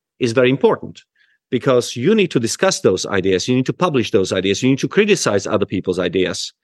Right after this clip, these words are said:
to, uh, to, to, to, to, to, to find out what is a good idea and what is a bad idea. People have all sorts of ideas. Most of them are very, very bad. To figure out what idea is good,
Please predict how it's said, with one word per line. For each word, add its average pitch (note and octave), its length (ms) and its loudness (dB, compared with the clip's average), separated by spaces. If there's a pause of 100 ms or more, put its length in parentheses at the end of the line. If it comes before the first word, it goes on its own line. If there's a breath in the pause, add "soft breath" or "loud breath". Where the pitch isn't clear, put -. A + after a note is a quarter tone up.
(440 soft breath)
to, C#3+ 540 2
uh, A2+ 280 0 (220)
to, C3 280 4
to, A#2+ 320 0
to, - 160 -14 (280)
to, C3+ 160 0
to, B2+ 420 2 (260 loud breath)
to E3 120 2
find E3+ 280 0
out D3+ 320 -2
what C3+ 220 2
is C#3 100 -2
a D3+ 40 0
good D3 180 2
idea C#3 280 2
and C3 100 -2
what C#3 100 -2
is C3 120 -8
a - 20 -12
bad F3+ 240 0
idea. F#2 260 -8
People G3+ 280 -2
have G3+ 100 2
all A3 80 4
sorts C4 300 0
of C#3+ 80 -2
ideas. E2+ 440 -10 (220 soft breath)
Most F#3+ 220 2
of G#3 80 4
them F#3+ 100 2
are F3 80 4
very, D#3+ 220 2
very E3+ 160 2
bad. D3+ 400 -2 (680)
To D3 80 0
figure G3 240 2
out C#3 220 2
what D3 220 2
idea B2 360 -2
is F#2+ 180 -8
good, D3 400 0